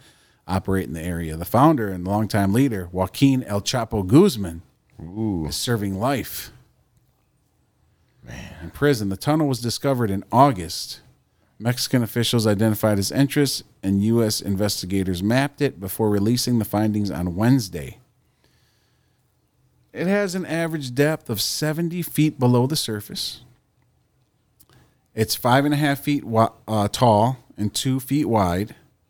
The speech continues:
Speaker 1: U S Customs and Border Patrol said it was not clear how long it took to build it. The sophistication and length of this particular tunnel demonstrates the time-consuming efforts trans-,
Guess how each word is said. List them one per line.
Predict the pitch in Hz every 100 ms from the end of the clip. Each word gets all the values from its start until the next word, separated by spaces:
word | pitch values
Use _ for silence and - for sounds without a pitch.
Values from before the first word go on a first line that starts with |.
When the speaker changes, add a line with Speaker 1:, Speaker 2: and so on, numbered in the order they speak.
| _ _ _ _ _ _ _
Speaker 1:
U | 107 123
S | 131 -
Customs | 139 131 - 131
and | 117 101
Border | 120 117
Patrol | 101 - 107 98
said | - 90 87
it | 98
was | 101
not | 107 120 -
clear | - - 143 151 113 65 - _ _
how | - 117
long | 120 117 101
it | 85
took | - 107
to | -
build | 85 95 80
it. | - - _ _ _ _ _ _ _ _ _ _ _ _ _ _ _ _ _ -
The |
sophistication | - 135 - 165 - 156 160 147 156 117
and | 98
length | 117 135 107
of |
this | 98 92
particular | - - 127 143 131
tunnel | 127 117 110
demonstrates | 98 120 120 - 120 117
the | -
time-consuming | - 117 123 123 117 131 120 110
efforts | 104 104 113 104
trans-, | - - 107 110 104